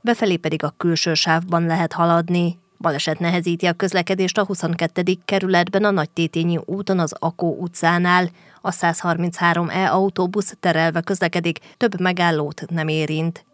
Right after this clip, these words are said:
Lezárták a hetedik kerületben a Dohány utcát az Akácfa utca előtt, mert javítják a vízvezetéket.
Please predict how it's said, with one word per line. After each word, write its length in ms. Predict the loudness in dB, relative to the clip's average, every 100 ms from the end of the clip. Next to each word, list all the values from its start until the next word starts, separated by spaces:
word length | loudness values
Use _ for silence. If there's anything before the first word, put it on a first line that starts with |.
| _
Lezárták 540 | -4 2 2 4 2 2
a 40 |
hetedik 400 | 0 0 -2 -2
kerületben 520 | -2 0 0 0 2
a 80 | 0
Dohány 420 | 0 0 0 -2
utcát 360 | -6 0 0 0
az 120 | -4
Akácfa 440 | -6 -4 -4 -2 -4
utca 240 | -4 0
előtt, 280 | 0 0 -2
mert 200 | -6 -4
javítják 500 | -6 -6 -4 -4 -4
a 60 | -2
vízvezetéket. 1000 | -2 -2 -2 -4 -2 -2 0 2 0